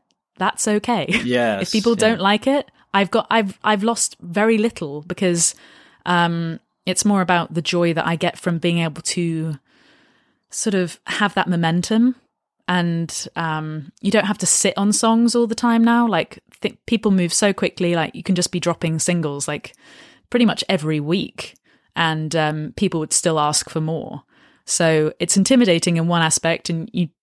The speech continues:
Speaker 1: do sometimes need to take a bit of time and care. Um, but really, like, there's just, there's just no boundaries. And so you kind of have to end up setting your own boundaries. Like, that's my deadline. That's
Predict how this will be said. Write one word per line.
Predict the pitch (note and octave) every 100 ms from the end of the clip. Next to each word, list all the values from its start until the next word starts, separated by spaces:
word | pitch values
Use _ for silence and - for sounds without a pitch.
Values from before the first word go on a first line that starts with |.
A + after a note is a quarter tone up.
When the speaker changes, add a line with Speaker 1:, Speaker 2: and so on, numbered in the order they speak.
| -
Speaker 1:
do | F#3
sometimes | E3+ E3 E3 D#3 F3
need | D#3+
to | -
take | E3+ - - D#3+ -
a | D#3+
bit | D#3
of | D#3
time | - F3 D#3+ D3+
and | D3+
care. | - E3 C#3 C#3+ F#3 - - - -
Um, | - E3+ E3 E3 D#3+ C#3+ _ _ _ _ _ - -
but | E3
really, | G3 F#3+ D3+
like, | D3+ -
there's | D#3+
just, | - F#3+ -
there's | B3 B3+
just | D4+
no | D#4
boundaries. | B3+ A#3 C4 G3+ - D3+ - - - -
And | F#3+ F#3
so | -
you | G#3 - G#3+
kind | - B3
of | A3+
have | G3+
to | - F#3+
end | F3 E3
up | -
setting | - F#3 - E3
your | D#3+
own | E3+ D#3+
boundaries. | C#3+ C#3+ - - -
Like, | D#3 -
that's | E3 -
my | D#3+
deadline. | D3 D3 D3 C3+ C3+ C#3+
That's | - -